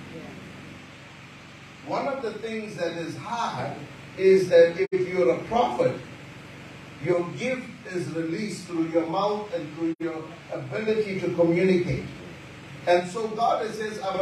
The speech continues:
anointed you to be a prophet." And then Jeremiah comes to him and says, "But I cannot speak." Now this is the challenge. Many times, the thing that is attacked most in your life is a very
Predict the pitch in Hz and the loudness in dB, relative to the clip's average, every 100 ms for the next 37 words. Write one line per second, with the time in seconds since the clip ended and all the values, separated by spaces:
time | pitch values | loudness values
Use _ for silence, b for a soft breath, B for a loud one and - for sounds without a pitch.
0 | 185 226 277 247 247 220 214 220 208 196 | 2 4 2 4 2 0 -2 -2 2 2
1 | - 170 226 233 147 139 - - - - | 2 0 0 0 0 -2 -4 -14 -18 -4
2 | 180 180 180 254 247 214 - 185 208 214 | 0 2 8 8 8 0 -4 2 2 4
3 | 220 247 220 214 202 196 196 180 185 170 | 6 6 6 2 0 -2 0 2 4 2
4 | 165 180 170 143 156 139 - 170 165 156 | 0 -2 -2 0 -2 -2 -4 -2 0 0
5 | 127 - 156 110 - - - - - - | -2 -6 -4 -4 -8 -12 -14 -14 -16 -16
6 | - - - - 180 190 247 262 269 247 | -18 -16 -16 0 4 4 2 -6 -6 -8
7 | 160 208 202 226 226 143 113 - - - | -6 -6 0 0 0 -4 -8 -12 -18 -18
8 | - 151 165 165 294 302 - 220 226 180 | -14 -8 -2 -2 -2 -4 -4 0 2 2
9 | 139 127 - - - - - 147 185 185 | 2 -2 -6 -10 -16 -16 -8 0 0 0
10 | 185 269 277 277 233 202 190 - 165 - | -4 -2 -2 2 4 4 2 2 0 -2
11 | 226 240 233 - 151 151 190 247 - - | -4 -4 -4 -8 -4 0 8 8 8 0
12 | 226 220 226 226 202 151 127 127 - - | -2 2 4 6 6 6 4 0 -6 -12
13 | - - - - 190 190 185 180 180 180 | -16 -16 -10 8 12 12 8 4 4 10
14 | 254 277 262 | 10 10 -2